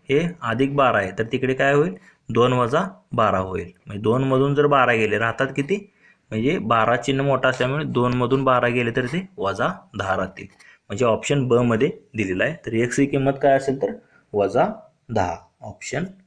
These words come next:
ब. पुढील प्रश्न पाहूयात, प्रश्न क्रमांक अठ्ठावन्न. तर इथे देखील काय दिलेलं आहे?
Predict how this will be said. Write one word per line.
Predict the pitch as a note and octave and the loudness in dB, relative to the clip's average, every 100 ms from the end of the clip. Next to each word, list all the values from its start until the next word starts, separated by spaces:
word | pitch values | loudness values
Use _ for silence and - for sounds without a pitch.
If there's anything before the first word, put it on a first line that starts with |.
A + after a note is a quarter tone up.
| _ - | _ -6
ब. | A2 F#2+ - _ - - | -2 -2 -2 _ -20 -14
पुढील | - A#2 C3 | -4 0 2
प्रश्न | A2 - C3+ | 0 -4 0
पाहूयात, | C#3 C3 F3+ - _ | 0 0 -2 -6 _
प्रश्न | A2+ A2 A#2+ | -4 -4 -4
क्रमांक | A#2 A#2 A#2 A#2 | -2 -2 -2 -4
अठ्ठावन्न. | - B2+ - - F#2+ F#2+ F2+ - - _ _ _ _ _ _ _ - - | -4 -4 -4 -4 -4 -6 -12 -16 -20 _ _ _ _ _ _ _ -10 -2
तर | A2+ | -2
इथे | A2 C3+ | 0 0
देखील | C#3 C#3 C#3 | 0 2 2
काय | C#3+ C#3+ | 2 2
दिलेलं | C#3+ C#3+ | 2 2
आहे? | C#3+ | 0